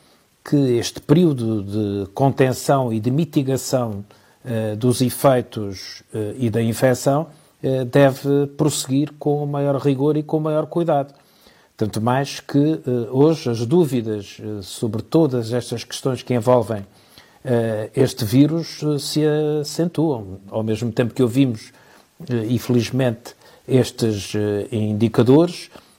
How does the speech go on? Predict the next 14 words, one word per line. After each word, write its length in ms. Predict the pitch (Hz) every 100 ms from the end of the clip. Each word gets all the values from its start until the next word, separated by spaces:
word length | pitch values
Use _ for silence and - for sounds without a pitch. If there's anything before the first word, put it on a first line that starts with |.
| -
eh, 140 | 147
também 520 | 143 139 147 147 151
vamos 380 | 143 151 143 -
sabendo 600 | - 135 139 147 147 143
que, 340 | 139 151 143 139
por 120 | 139 135
exemplo, 420 | 131 143 139 131
os 60 |
recuperados, 1160 | 120 - - - - 135 135 131 120 120 110 - - - _
eh, 340 | 120 117 113 113
de 100 | 127
Wuhan 320 | 127 131 131
na 220 | 120 123
China, 540 | - - 151 151 165